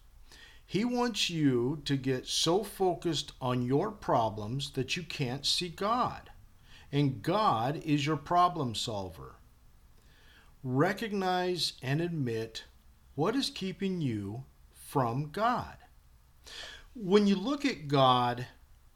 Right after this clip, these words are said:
realize that God is seeking you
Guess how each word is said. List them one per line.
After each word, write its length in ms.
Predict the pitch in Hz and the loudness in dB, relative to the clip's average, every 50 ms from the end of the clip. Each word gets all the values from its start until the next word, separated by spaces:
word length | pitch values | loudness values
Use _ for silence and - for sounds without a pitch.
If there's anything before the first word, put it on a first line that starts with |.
| - - | -12 -6
realize 1080 | 147 147 147 160 190 226 247 240 214 156 110 92 85 76 71 67 - - - - - - - - - - - - - - - - - - - - - - - - | -4 -2 0 2 2 4 4 4 2 0 -2 -4 -6 -10 -14 -16 -12 -10 -8 -8 -10 -10 -14 -20 -20 -20 -20 -20 -20 -20 -20 -20 -20 -20 -20 -20 -20 -14 -6 -4
that 260 | 165 170 147 123 117 | -2 -2 -2 -4 -2
God 400 | 123 156 175 190 220 254 277 262 | 2 4 4 6 6 4 2 0
is 160 | 247 185 139 - | 0 0 0 0
seeking 640 | - 208 214 220 202 - - 180 165 156 151 143 143 | 0 0 -2 -4 -6 -6 -6 -4 -2 0 0 2 2
you 600 | 143 165 208 240 247 190 120 104 101 113 127 135 | 2 2 2 2 2 2 0 0 -2 -4 -6 -8